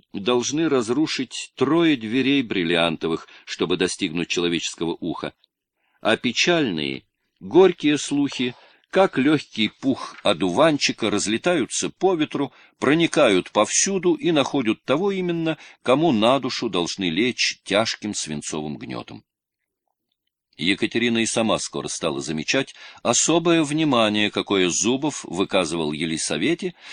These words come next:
и с разных сторон, полунамёками, улыбками, выразительными взглядами и пожиманием плеч, яснее, чем открытым доносом,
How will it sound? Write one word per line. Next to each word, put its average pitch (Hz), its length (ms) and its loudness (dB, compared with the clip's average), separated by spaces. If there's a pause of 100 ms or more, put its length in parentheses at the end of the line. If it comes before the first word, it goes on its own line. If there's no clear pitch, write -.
(160)
и 151 100 6
с - 120 2
разных 165 460 2
сторон, 107 600 0
полунамёками, 123 1000 0 (200)
улыбками, 131 880 4
выразительными 113 760 0
взглядами 85 760 2
и 90 240 -4
пожиманием 80 680 -2
плеч, 156 560 2 (240)
яснее, 95 560 2
чем 80 320 -2
открытым 80 720 -4
доносом, 156 600 2